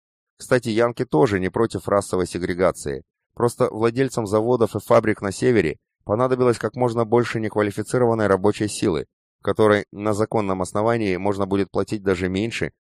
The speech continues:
чем новым иммигрантам из Европы. Увы, но это так. За всеми благородными людскими порывами, как правило, стоит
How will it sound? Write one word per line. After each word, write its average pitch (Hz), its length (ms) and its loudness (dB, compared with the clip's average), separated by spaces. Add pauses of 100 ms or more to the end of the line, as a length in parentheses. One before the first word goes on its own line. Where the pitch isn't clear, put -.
(100)
чем 101 260 -2
новым 123 360 0
иммигрантам 92 640 -2
из 82 80 -8
Европы. 82 460 -2 (540)
Увы, 127 420 2 (140)
но 90 140 -2
это 104 180 0
так. - 280 -2 (380)
За 98 180 2
всеми 147 280 -2
благородными 117 640 2
людскими 107 360 0
порывами, 101 560 2
как - 200 -8
правило, 127 360 4
стоит 110 360 0